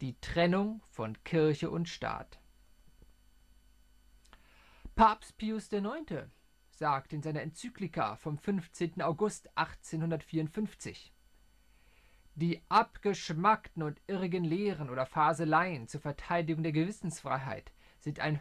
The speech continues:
höchst verderblicher Irrtum, eine Pest, die vor allem anderen in einem Staat am meisten zu fürchten ist." Der friedfertige Ton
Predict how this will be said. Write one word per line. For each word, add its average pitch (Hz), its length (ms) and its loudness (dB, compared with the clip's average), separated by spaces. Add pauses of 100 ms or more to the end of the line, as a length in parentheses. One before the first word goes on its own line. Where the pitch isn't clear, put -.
(100)
höchst 247 380 -2
verderblicher 160 840 0
Irrtum, 135 480 -2 (500)
eine 127 300 -2
Pest, - 640 -6 (460)
die - 80 -6
vor - 260 -6 (140)
allem 226 340 4
anderen 165 640 4 (200)
in 139 140 -4
einem 117 240 -2
Staat - 580 4 (300)
am 117 220 -6
meisten 151 540 -2
zu 175 160 -6
fürchten 196 520 -8
ist." - 420 -20 (3000)
Der 180 100 2
friedfertige 190 760 -2
Ton 196 380 -2